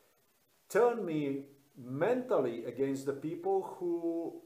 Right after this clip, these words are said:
were affected through me the worst, people that suffered psychologically, that they were destroyed. There were, it was few people that suffered tremendously. You know, once you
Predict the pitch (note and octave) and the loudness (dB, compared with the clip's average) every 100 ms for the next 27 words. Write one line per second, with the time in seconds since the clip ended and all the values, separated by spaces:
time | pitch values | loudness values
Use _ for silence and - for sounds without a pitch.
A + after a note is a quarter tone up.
0 | - _ C3 C3+ D3+ F#3 A3 F#3+ C3 B2+ | -20 _ -8 -2 2 4 6 6 2 -2
1 | - - E3+ - A#2+ G#2+ - - C#3+ C3 | -6 0 2 0 -4 -14 -18 -8 -6 -4
2 | B2+ C3+ A2 A#2 A#2+ B2+ - - - _ | -4 -4 -4 -4 0 0 0 -12 -20 _
3 | _ - C3+ C#3 D#3+ - - D3 G#2 G2 | _ -12 -6 0 0 -2 -4 -4 -4 -12
4 | - - _ _ _ _ _ _ _ - | -20 -20 _ _ _ _ _ _ _ -12
5 | - C#3+ C#3+ C#3 D#3 C#3 - F#2 F2 - | -6 -2 2 4 4 2 -4 -10 -16 -20
6 | _ _ _ _ _ A#2+ A#2+ - - C3+ | _ _ _ _ _ -6 -6 -6 -4 0
7 | C#3+ C#3 D3+ - F#3+ G#2+ - B2 B2 C#3 | 0 0 -4 0 0 0 -2 -4 -2 -2
8 | C3+ B2+ C#3 - - F3 E3+ E3+ F#3 D#3 | -4 -4 -4 -6 -8 -2 -2 -2 -6 -4
9 | B2+ A#2 A2+ - - _ - - - E3 | -2 -2 -6 -16 -20 _ -20 -8 -2 0
10 | D3 - D#3 C3 D#3 C#3+ - F2+ - _ | 0 -4 -2 0 -2 -4 -10 -16 -20 _
11 | _ _ _ _ _ _ _ _ _ _ | _ _ _ _ _ _ _ _ _ _
12 | _ _ _ _ _ _ _ - A2 A2+ | _ _ _ _ _ _ _ -12 -10 -6
13 | A#2 A#2+ B2 C#3+ D#3+ - D#3 C#3 | -2 0 2 2 2 0 0 0